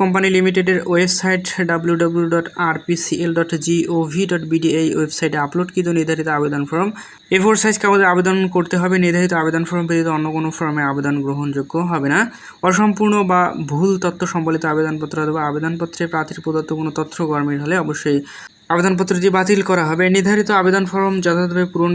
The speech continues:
করে তেরো পাঁচ দুই হাজার চব্বিশ পর্যন্ত অর্থাৎ তেরো মে দুই হাজার চব্বিশ পর্যন্ত অফিস চলাকালীন সময়ে সকাল নয়টা হতে বিকেল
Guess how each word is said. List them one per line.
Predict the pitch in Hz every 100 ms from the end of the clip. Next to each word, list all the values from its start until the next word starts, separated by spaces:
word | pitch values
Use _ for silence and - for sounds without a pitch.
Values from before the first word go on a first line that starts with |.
| 175
করে | 170 170 170
তেরো | 156 151 160 - - _ - - _ _ _
পাঁচ | - 175 175
দুই | 170 175
হাজার | 175 175 -
চব্বিশ | 180 180 190 -
পর্যন্ত | 175 165 165 160 156 160 175 165
অর্থাৎ | 160 160 151 -
তেরো | 160 156 160 160
মে | 185 180
দুই | 180
হাজার | 175 170
চব্বিশ | 165 156 160 160 -
পর্যন্ত | 147 143 147 143 175
অফিস | 180 190
চলাকালীন | 190 175 165 165 160
সময়ে | 156 156 151
সকাল | 151 151 147
নয়টা | 147 156 170
হতে | 170 165 156
বিকেল | 147 151